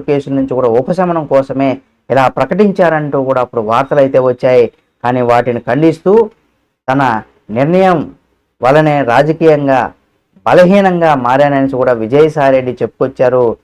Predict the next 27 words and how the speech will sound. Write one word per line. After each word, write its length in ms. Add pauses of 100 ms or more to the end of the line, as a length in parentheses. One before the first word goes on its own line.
(580)
వాస్తవం 420
ఏమిటంటే 420 (560)
అక్రమాస్తుల 640 (100)
కేసుల 280 (100)
విచారణ 340 (140)
ఇప్పటికి 400
కూడా 180 (420)
ఒక 120 (960)
పుష్కరం 380 (100)
పూర్తయిందని 580
కూడా 160
చెప్పుకోవచ్చు. 460 (400)
మరో 160 (120)
రెండు 220
పుష్కరాలు 440 (100)
సాగినా 360 (480)
ఆశ్చర్యం 440 (760)
లేదని 300
కూడా 160
చెప్పుకోవచ్చు. 440 (180)
కనుక 200 (140)
వాటి 340
నుంచి 260 (140)
ఆయనకు 360
ఎలాంటి 400 (460)
చింత 200 (200)
ఉండదు. 360